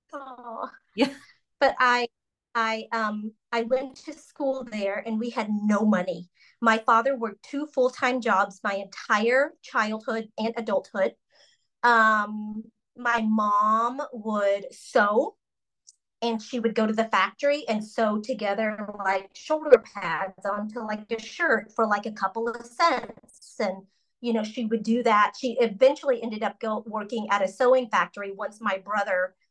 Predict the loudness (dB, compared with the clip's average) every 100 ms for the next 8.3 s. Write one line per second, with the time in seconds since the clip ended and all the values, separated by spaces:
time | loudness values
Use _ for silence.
0 | -10 -6 -6 -8 -10 -4 -4 -4 -4 0
1 | 0 2 0 0 -4 -6 _ _ _ 0
2 | 4 6 4 0 -12 -6 -6 -4 -2 2
3 | 4 2 -2 _ _ -16 -10 -10 -8 -8
4 | -6 -4 -4 -4 -8 -18 _ -20 -12 2
5 | 6 6 6 0 -6 -12 -4 -2 -2 -2
6 | 0 0 -2 -2 -4 -8 -4 0 0 0
7 | 0 -2 -4 -8 -6 -6 -6 -8 -4 -2
8 | 0 0 0